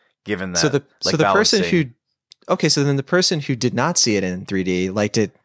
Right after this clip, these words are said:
Speaker 2: the most. So what does that tell you? Probably
Speaker 1: I don't know,
Speaker 2: nothing,
Speaker 1: Joe.
Speaker 2: but I'm just, <laughs> I don't know. I always prefer non-three D myself, but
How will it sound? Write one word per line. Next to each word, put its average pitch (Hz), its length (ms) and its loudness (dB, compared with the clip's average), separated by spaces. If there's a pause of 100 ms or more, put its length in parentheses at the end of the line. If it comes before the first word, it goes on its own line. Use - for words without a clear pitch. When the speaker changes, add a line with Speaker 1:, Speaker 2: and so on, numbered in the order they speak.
(100)
Speaker 2:
the 107 120 0
most. 107 380 0
So 95 200 -2
what 107 80 -4
does 113 120 -2
that 95 120 0
tell - 180 -6
you? - 140 -16 (1700)
Probably 104 200 -2
Speaker 1:
I - 20 -2
don't 101 180 0
know, 87 60 -4
Speaker 2:
nothing, 90 80 -8
Speaker 1:
Joe. - 40 -14
Speaker 2:
but 107 140 0
I'm 101 100 -2
just, - 340 2 (380)
<laughs> - 360 -10
I 127 120 0
don't 110 100 -4
know. 101 60 0
I 143 160 2
always 113 320 2
prefer 90 560 -4
non-three 92 440 -2
D 90 160 -2
myself, 85 520 -2
but 85 280 -8